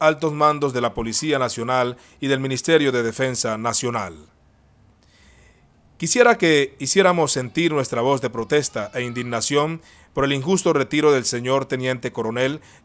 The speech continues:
John Ruiz, el oficial con más alto grado que poseen las comunidades negras al interior de la Policía Nacional", dijeron otras redes sociales.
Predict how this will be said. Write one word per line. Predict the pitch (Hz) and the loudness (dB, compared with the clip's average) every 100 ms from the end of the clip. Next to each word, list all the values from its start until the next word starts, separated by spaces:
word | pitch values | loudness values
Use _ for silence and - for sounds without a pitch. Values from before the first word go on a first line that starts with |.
| 113 | -4
John | 143 139 | -2 0
Ruiz, | 170 151 - - - _ | 0 0 -4 -12 -20 _
el | 120 120 | -6 -4
oficial | 117 - 143 151 151 | -2 2 4 4 4
con | 135 123 | -2 0
más | 135 - | 0 0
alto | 143 127 127 | -2 -2 0
grado | 131 143 120 101 - - | 4 4 2 -2 -12 -12
que | - | -8
poseen | 120 139 165 170 160 | -2 0 2 2 2
las | 135 - | 0 0
comunidades | 123 123 131 135 123 | -6 -2 2 2 0
negras | 131 131 127 117 - - | -2 0 0 0 -4 -10
al | 117 131 | -6 -4
interior | 123 123 143 139 | -2 0 2 2
de | 123 | 0
la | 113 | -2
Policía | 117 117 - 135 123 | -2 -4 -2 0 0
Nacional", | 120 127 120 98 82 - _ _ _ _ _ - | 0 -2 -4 -4 -10 -20 _ _ _ _ _ -14
dijeron | 113 135 131 127 120 113 - | -4 2 2 2 -2 -12 -4
otras | 131 120 117 | -4 0 0
redes | 123 120 117 | 0 0 0
sociales. | - 120 127 95 80 - - | 0 -2 -2 -4 -10 -14 -16